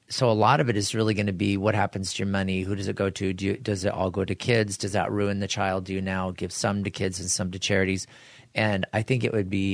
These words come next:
it's gonna be kind of interesting, I think, to see what he did.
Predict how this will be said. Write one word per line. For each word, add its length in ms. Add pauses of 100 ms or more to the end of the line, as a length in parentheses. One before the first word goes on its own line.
it's 140
gonna 180
be 140
kind 180
of 80 (480)
interesting, 460
I 80
think, 220
to 60
see 220
what 160
he 160
did. 540